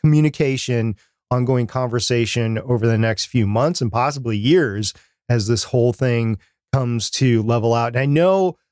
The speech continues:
that people that come upon Audacity months from now, two, three months from now, they're not gonna know about this, and they're just gonna download it, and they're gonna go with it.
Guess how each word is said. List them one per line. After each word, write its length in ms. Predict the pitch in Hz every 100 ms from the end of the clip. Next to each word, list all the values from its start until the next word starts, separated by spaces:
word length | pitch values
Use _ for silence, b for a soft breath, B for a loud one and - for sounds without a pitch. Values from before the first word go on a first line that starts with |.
| _
that 100 | 151
people 320 | 175 185 185
that 180 | 160 151
come 460 | - 151 156 156 156
upon 360 | 151 147 143 143
Audacity 760 | 131 131 127 123 - 131 120 113
months 320 | 113 131 -
from 180 | 135 127
now, 300 | 120 117 113
two, 320 | - 135 120
three 180 | - 123
months 240 | 117 117
from 120 | - 123
now, 160 | 117
they're 140 | 117 127
not 180 | 147
gonna 160 | - 151
know 240 | 127 117
about 340 | 113 113 113 113
this, 280 | 123 117 135
and 80 |
they're 100 | 120
just 180 | 117 113
gonna 140 | 123 110
download 460 | 104 120 123 120 123
it, 40 |
and 100 | 123
they're 80 | 120
gonna 180 | 120 120
go 220 | 110 107
with 240 | 104 107
it. 160 | 117